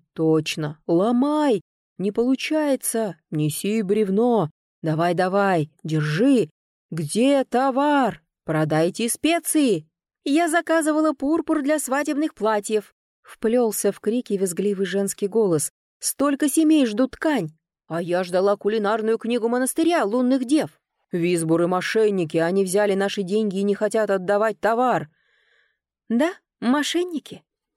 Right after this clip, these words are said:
Массивная дверь сотрясалась от ударов. Я представления не имела, о чем идет речь, но видела, как дрожит толстая щеколда, вот-вот готовая сорваться с крючка.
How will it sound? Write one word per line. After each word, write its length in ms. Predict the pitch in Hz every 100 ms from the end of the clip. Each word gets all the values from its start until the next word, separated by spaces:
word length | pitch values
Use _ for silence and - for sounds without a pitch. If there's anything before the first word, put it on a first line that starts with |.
| _ -
Массивная 680 | 190 202 214 226 196 202 196
дверь 240 | 185 202
сотрясалась 760 | - 165 196 - 202 180 170 185
от 140 | 175
ударов. 560 | 202 247 196 143 - - _ _ -
Я 320 | 185 233 262
представления 960 | 254 240 - 240 233 220 254 240 214
не 200 | 202 202
имела, 360 | 190 214 220 180
о 60 | 175
чем 320 | 214 202 170
идет 260 | 156 156
речь, 380 | 165 226 285 - _ 196
но 180 | 214
видела, 440 | 208 247 247 220 208
как 220 | 208 185
дрожит 460 | 190 185 175 214 -
толстая 520 | 185 190 - 165 156
щеколда, 840 | - 160 156 190 214 208 160 156
вот-вот 720 | 147 170 175 147 156 185 180
готовая 480 | 165 156 165 151 151
сорваться 640 | - 151 143 156 156 151
с 80 | -
крючка. 600 | 156 147 - - 151